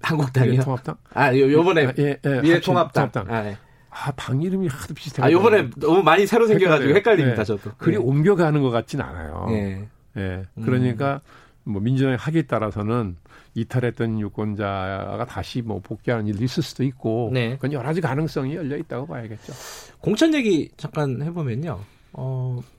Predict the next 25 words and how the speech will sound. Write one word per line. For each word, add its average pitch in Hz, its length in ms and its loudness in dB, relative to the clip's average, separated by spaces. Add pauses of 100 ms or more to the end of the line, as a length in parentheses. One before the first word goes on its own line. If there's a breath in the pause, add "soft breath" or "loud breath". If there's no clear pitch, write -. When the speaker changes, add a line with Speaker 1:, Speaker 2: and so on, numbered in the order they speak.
(540)
Speaker 1:
야당 156 340 2
쪽, 101 220 0
그러니까 110 80 -4
미래, 135 240 2
자유한국당, 143 580 0
지금 131 240 0
미래한국당, 120 800 -2
Speaker 2:
네. 98 280 -4
Speaker 1:
어, 98 380 -8 (100)
공천 139 760 2
과정이 135 800 0
그 131 480 -2
김용호 233 480 4
공관위원장이 143 1080 -2
굉장히 190 460 -2
잘하고 226 440 0
있다라는 208 420 0
평가가 226 340 -2
많이 131 200 0
나오더라고요. 127 600 2
Speaker 2:
어, 190 60 2
뭐 185 160 0
제가 151 260 2
보기에도 131 720 0
Speaker 1:
네. 113 300 -2